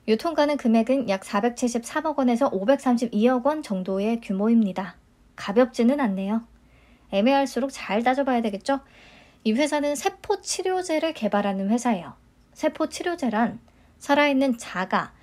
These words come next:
동종, 이종 세포를 체외에서 배양 또 증식하거나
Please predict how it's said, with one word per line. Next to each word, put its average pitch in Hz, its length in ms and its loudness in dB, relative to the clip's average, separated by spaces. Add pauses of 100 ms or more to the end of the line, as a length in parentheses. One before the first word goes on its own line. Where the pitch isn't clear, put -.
(180)
동종, 214 540 2 (300)
이종 269 400 2
세포를 277 580 -2 (300)
체외에서 349 680 0
배양 254 600 2
또 247 120 0
증식하거나 233 840 0